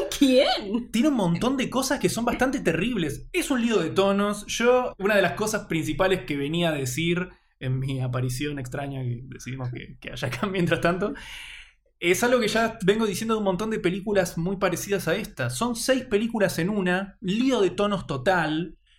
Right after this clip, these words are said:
Speaker 2: y falta la visión de un director. Por más que Robert Rodríguez es un director con una personalidad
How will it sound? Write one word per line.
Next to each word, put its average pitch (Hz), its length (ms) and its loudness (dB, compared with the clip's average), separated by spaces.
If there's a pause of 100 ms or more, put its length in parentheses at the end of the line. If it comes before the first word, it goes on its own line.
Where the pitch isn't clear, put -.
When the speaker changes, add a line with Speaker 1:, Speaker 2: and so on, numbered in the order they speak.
(160)
Speaker 2:
y 175 640 -2
falta 269 360 2
la 208 100 2
visión 214 280 0
de 247 60 0
un 233 60 0
director. 175 680 0
Por 151 140 0
más 220 160 0
que 254 80 0
Robert 233 240 2
Rodríguez 165 440 0
es 156 140 -10
un 160 80 0
director 139 400 -2
con 131 140 -2
una 151 160 0
personalidad 139 560 -2